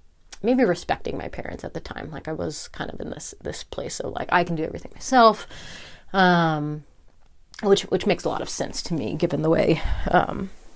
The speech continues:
I was raised and grew up, and, um, my parents'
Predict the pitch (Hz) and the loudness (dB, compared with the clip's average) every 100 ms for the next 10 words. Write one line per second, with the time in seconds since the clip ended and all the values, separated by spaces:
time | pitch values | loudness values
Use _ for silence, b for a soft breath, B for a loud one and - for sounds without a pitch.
0 | - - 160 147 165 156 156 156 156 156 | -8 -2 -2 2 4 4 2 -2 2 2
1 | 160 - 170 - - - - - - - | 0 -4 -6 -10 -18 -20 -20 -20 -14 -8
2 | 156 165 147 165 165 B B B B B | -2 -2 -2 -4 -6 B B B B B
3 | B 160 151 165 156 151 - | B 0 6 8 8 4 -2